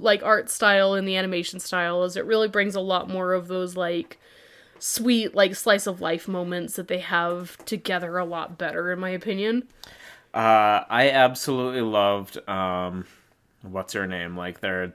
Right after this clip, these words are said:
Speaker 2: the team manager, like, they're all
Speaker 1: Mm-hmm.
Speaker 2: hanging out with the, the third years, and, and she says something, and they, they all cheer, and she just gets this cute little smirk on her face,
Speaker 1: She
Speaker 2: and it's like,
Speaker 1: loves
Speaker 2: "Oh my
Speaker 1: them.
Speaker 2: God."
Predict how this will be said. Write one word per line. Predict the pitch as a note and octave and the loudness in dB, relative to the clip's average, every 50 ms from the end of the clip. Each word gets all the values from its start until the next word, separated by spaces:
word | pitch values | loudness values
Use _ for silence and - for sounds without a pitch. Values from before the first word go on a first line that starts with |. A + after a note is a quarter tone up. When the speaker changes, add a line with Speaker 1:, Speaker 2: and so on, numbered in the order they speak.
| _ | _
Speaker 2:
the | _ F#2+ F#2 F#2 F#2 - _ _ _ _ _ _ | _ -6 -6 -6 -6 -8 _ _ _ _ _ _
team | - - A#2 A2+ G#2+ G2+ G2+ | -10 -4 -2 -2 -2 -2 -2
manager, | G2+ G2 F#2+ F#2 F2+ F2+ F2 - - F#2 F2+ F#2 F2+ | -2 -2 -2 -2 -4 -6 -8 -8 -6 -6 -4 -4 -4
like, | F2+ F2+ F#2 F#2 - | -4 -4 -6 -6 -4
they're | - G2+ G2 | -4 -2 0
all | F#2+ F#2+ F#2 | 0 0 0
Speaker 1:
Mm-hmm. | A#3+ | -2
Speaker 2:
hanging | - G#2+ G#2 G2 F#2+ F#2+ F#2+ | -2 -4 -4 -4 -6 -6 -4
out | F#2 F#2+ F#2+ - G2 | -4 -6 -6 -6 -8
with | F#2 - - | -12 -12 -8
the, | G2+ G2 F#2 F#2 - _ _ _ _ _ | -6 -6 -6 -8 -8 _ _ _ _ _
the | - A2+ - - _ _ _ _ _ _ - | -10 -10 -10 -10 _ _ _ _ _ _ -2
third | A2 G#2 G2+ F#2+ F#2+ | -2 0 0 -2 -4
years, | G2 F#2 F2+ F2+ F2+ F2+ F2 - G2+ | -6 -6 -6 -6 -6 -8 -8 -10 -12
and, | F#2 F2+ F2+ F2 - - - - - - - - - _ _ _ _ _ _ | -10 -12 -12 -14 -16 -20 -20 -20 -20 -20 -20 -20 -20 _ _ _ _ _ _
and | - A2+ A#2 A#2 | -4 -4 -2 -2
she | - - B2 A#2 | -2 0 0 0
says | - - - G#2+ G#2 - | 2 2 0 0 0 0
something, | - B2 A2 G#2+ - A2+ G#2+ | 0 0 0 0 0 -2 0
and | G#2 G#2 G#2 G#2+ A2 | 0 0 -2 0 2
they, | G#2+ A2 A2+ A#2+ | 2 4 4 2
they | A#2 G2+ B2 A#2+ A#2 | 2 4 4 4 4
all | A2+ A2 | 4 2
cheer, | G#2+ - - C3 A#2 A2 G#2+ G2+ | 0 0 0 2 2 4 4 2
and | G#2 G#2 | 0 -2
she | - - A2+ | -4 -6 -4
just | G#2+ A2+ G#2+ - | -4 -4 -6 -2
gets | - A2+ G#2+ - | -2 -2 -2 0
this | - G#2+ G2+ | -4 -4 -6
cute | - - - - A#2+ A#2 A2 | -6 -10 -2 0 0 0 2
little | A#2+ A2+ G#2+ G#2+ G#2 | 0 -2 -2 -2 -4
smirk | - - - A#2 G2+ G2+ G2+ - - | -4 -6 -6 -2 -2 -2 -2 0 0
on | G#2 G2+ G2+ | 0 0 0
her | G#2 G#2 | -2 -4
face, | - - - G2+ G2 G2 | -2 0 2 4 4 6
Speaker 1:
She | - D#4 E4 F4 F#4 G#4 A4 G4+ | 6 8 8 8 8 8 8 8
Speaker 2:
and | F4 E4+ | 8 8
it's | E4 D#4+ D#4+ | 8 8 8
like, | D#4 C#4+ C4+ C4+ C4+ | 10 10 12 12 10
Speaker 1:
loves | C#4 C4 B3+ | 10 8 6
Speaker 2:
"Oh | B2+ A#2+ A#2+ | 6 6 6
my | - - A#2 | 6 6 6
Speaker 1:
them. | A#2 - | 6 6
Speaker 2:
God." | - A2 G#2 G2+ G2 G2+ A2 A#2 | 4 2 2 2 2 0 -2 -2